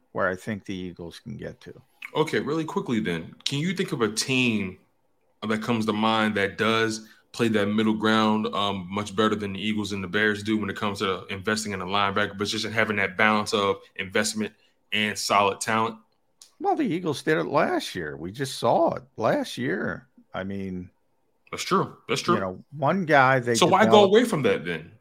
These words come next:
Speaker 2: If, if, if, if,
Speaker 1: Well,
Speaker 2: if
Speaker 1: because they felt that T J was reached a, a point where it's too expensive, and then it becomes, um,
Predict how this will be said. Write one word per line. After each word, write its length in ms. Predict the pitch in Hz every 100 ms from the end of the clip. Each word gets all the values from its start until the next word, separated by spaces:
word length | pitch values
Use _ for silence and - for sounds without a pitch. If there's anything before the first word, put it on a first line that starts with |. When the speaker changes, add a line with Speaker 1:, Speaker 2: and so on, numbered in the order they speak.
| _
Speaker 2:
If, 160 | - -
if, 220 | 120 -
if, 140 | 127 -
if, 80 |
Speaker 1:
Well, 280 | - 220 196
Speaker 2:
if 60 | 196
Speaker 1:
because 360 | 165 170 147
they 140 | - 131
felt 420 | 135 139 127 -
that 280 | 127 107 _
T 240 | - 131 117
J 380 | 127 117 110
was 340 | 107 104 90 - _ -
reached 460 | 123 113 - -
a, 160 | 104 92 _ _
a 80 | 110
point 480 | - - 113 113 -
where 200 | 110 101
it's 180 | 92 -
too 240 | - 110
expensive, 680 | 101 - - 160 214 - - _ _
and 160 | 90 90
then 160 | 101
it 80 | 98
becomes, 640 | 101 - 98 87 87 - - _ _ _ -
um, 400 | 85 78 80